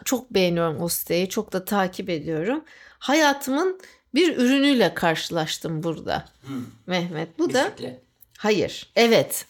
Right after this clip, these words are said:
Speaker 2: Hmm.
Speaker 1: Bisiklet ama kargo bisiklet ama elektrikli kargo bisiklet. Ve bu Mate diye mi, Mate mi? Yani nasıl
Speaker 2: Mate.
Speaker 1: okunur?
Speaker 2: Mate.
Speaker 1: Mate, S U V, kargo e-bike.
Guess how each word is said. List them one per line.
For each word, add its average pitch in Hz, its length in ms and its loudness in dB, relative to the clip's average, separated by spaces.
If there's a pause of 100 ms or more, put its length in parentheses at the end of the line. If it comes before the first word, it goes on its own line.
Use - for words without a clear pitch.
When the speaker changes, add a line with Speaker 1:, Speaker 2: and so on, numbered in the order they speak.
(140)
Speaker 2:
Hmm. - 80 -14
Speaker 1:
Bisiklet - 600 -2
ama 269 320 0
kargo 220 440 2
bisiklet - 680 -4 (160)
ama 311 380 2 (320)
elektrikli 254 720 2
kargo 165 440 2
bisiklet. - 800 -8 (240)
Ve 320 340 2 (380)
bu 349 380 0 (120)
Mate 427 520 2
diye 233 160 4
mi, 202 140 0
Mate 262 360 0
mi? 190 120 -2
Yani 202 560 0
nasıl 220 340 -2
Speaker 2:
Mate. 185 200 -2
Speaker 1:
okunur? 220 280 -4 (200)
Speaker 2:
Mate. 127 340 -10 (120)
Speaker 1:
Mate, 233 580 -2 (400)
S 233 320 0
U 202 60 0
V, 294 260 0 (280)
kargo 277 460 2
e-bike. 247 680 -2